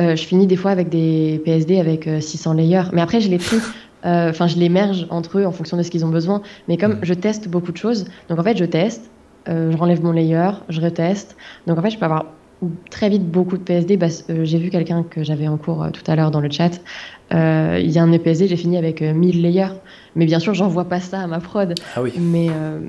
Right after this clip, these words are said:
Speaker 1: mais oui, je peux avoir énormément de layers juste pour tester des choses.
Speaker 2: Ok, bon bah, je crois que ça répond à la question. En tout cas, merci de nous avoir partagé ça. On va passer aux questions de la fin.
Speaker 1: Oui.
Speaker 2: Si tu es d'accord.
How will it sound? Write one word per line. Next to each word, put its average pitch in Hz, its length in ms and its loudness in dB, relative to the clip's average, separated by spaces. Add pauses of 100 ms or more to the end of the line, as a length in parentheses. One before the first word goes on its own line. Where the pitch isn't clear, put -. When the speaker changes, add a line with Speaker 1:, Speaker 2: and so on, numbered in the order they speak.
(300)
Speaker 1:
mais 180 140 4
oui, 202 180 6
je - 100 -4
peux 175 80 0
avoir 165 360 2
énormément 170 480 0
de 156 80 -2
layers 165 300 0
juste 175 160 -8
pour 170 160 -10
tester 147 200 -8
des 151 120 -2
choses. 160 220 -6 (1400)
Speaker 2:
Ok, 180 180 -2 (240)
bon 120 100 -4
bah, 107 200 -6
je 110 120 -6
crois 165 180 2
que 165 40 2
ça 147 100 2
répond 131 200 4
à 147 40 6
la 131 60 4
question. 143 300 0
En - 20 2
tout - 100 -4
cas, 131 80 4
merci 117 300 0
de 135 60 0
nous 117 60 0
avoir 107 180 2
partagé 113 360 -2
ça. 165 240 -6 (920)
On 120 80 0
va 127 80 8
passer 220 420 4
aux 180 140 -2
questions 175 300 0
de 160 40 4
la 131 80 4
fin. 120 280 -4 (800)
Speaker 1:
Oui. 247 220 -4 (120)
Speaker 2:
Si - 280 -8
tu - 140 -4
es - 20 2
d'accord. 107 420 -6